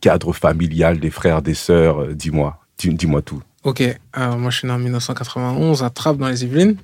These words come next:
Speaker 1: Yes.
Speaker 2: Euh, dans une famille, euh, moi, j'étais le dernier quand je suis né.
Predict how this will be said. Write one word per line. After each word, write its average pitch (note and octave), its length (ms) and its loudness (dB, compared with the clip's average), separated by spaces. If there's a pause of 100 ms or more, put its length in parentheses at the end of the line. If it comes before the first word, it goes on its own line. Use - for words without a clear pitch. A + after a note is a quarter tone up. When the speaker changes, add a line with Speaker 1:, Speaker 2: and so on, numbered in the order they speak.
(280)
Speaker 1:
Yes. - 320 -4 (320)
Speaker 2:
Euh, A#2 440 0
dans - 140 -6
une A#2 160 -4
famille, A#2+ 680 0
euh, A#2 300 -4
moi, A#2+ 160 -2
j'étais A#2+ 160 -4
le A#2 60 -4
dernier C3 420 2
quand C3+ 140 -6
je A#2+ 60 -8
suis B2 100 -8
né. D#3 420 4